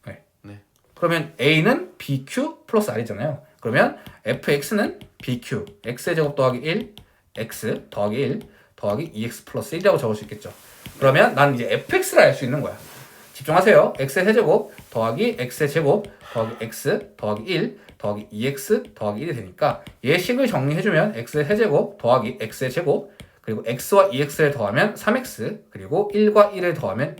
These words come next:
Speaker 1: 더하기 이가 됩니다. 이해가십니까?
Speaker 2: 네.
Speaker 1: 음, 그래서 문제에서 에프엑스를 구해달라고 했으니 이렇게 문제가 풀리는 거고요. 어,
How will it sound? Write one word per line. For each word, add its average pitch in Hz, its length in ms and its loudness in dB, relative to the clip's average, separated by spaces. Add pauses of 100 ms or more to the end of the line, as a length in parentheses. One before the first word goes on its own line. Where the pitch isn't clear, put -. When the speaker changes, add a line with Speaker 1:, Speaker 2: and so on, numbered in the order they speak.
Speaker 1:
더하기 107 260 -10
이가 123 200 0
됩니다. - 360 -12 (680)
이해가십니까? 143 640 2 (120)
Speaker 2:
네. 113 120 -16 (180)
Speaker 1:
음, 104 160 -12
그래서 185 460 4 (200)
문제에서 208 360 4
에프엑스를 240 540 4
구해달라고 147 440 4
했으니 127 520 -4
이렇게 175 340 -4
문제가 113 320 -4
풀리는 175 340 -4
거고요. 123 420 -4 (420)
어, 95 220 -12